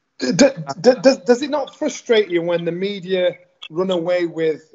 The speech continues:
with a story or which is completely wrong?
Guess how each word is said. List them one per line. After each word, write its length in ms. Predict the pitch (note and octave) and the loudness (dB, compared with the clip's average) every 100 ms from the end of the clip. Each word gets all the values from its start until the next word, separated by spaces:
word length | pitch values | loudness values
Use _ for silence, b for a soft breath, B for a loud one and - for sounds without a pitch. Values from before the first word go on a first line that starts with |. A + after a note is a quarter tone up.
| _ | _
with 280 | C#3+ D3+ - | -4 -4 -4
a 80 | C3+ | -14
story 540 | - - E3+ D#3 D3 D3 | -14 -2 -2 0 -2 -2
or 420 | C#3+ C#3 C#3 - | -2 -2 -4 -6
which 200 | C#3 D3 | -14 -14
is 100 | E3 | -16
completely 560 | - D#3+ E3+ A#3+ B3 G#3 | -16 -18 -2 0 0 2
wrong? 360 | F#3+ D#3 B2+ | 2 2 -4